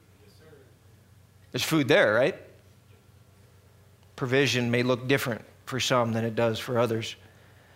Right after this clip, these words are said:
Speaker 2: I know that in our family, we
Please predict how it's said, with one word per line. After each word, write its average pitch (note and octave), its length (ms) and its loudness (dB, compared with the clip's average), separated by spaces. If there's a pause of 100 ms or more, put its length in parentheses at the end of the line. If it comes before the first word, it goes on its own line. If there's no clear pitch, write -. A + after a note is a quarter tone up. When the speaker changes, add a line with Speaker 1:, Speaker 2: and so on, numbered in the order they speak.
(2250)
Speaker 2:
I C#3+ 100 2
know D3 280 4
that C#3 160 4
in C3 140 2
our C#3+ 180 6
family, C#3 460 4 (160)
we C#3 400 2